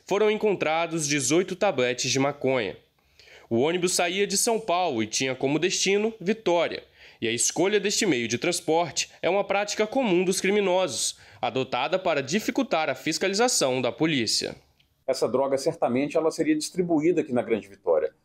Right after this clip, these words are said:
Speaker 2: O próximo passo da investigação é tentar identificar quem seriam o, as pessoas que iam receber essa droga e também onde foi que essa mulher comprou a droga, né? Então, esses são os próximos passos.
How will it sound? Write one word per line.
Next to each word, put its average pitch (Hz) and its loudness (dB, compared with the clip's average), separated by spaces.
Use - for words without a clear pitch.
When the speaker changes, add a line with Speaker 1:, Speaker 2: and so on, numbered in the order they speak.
Speaker 2:
O - -10
próximo 170 0
passo 123 -2
da 117 0
investigação 117 0
é 131 2
tentar 131 0
identificar 156 0
quem 214 0
seriam 160 2
o, 101 -2
as - 2
pessoas 190 0
que 156 -4
iam 143 4
receber 120 0
essa 101 -2
droga 127 0
e 160 -4
também 170 0
onde 196 2
foi 156 -2
que 156 -2
essa 127 -2
mulher 107 0
comprou 101 0
a - -6
droga, 82 0
né? 101 -6
Então, 131 -2
esses 143 0
são 165 -4
os - -10
próximos 127 -4
passos. - -2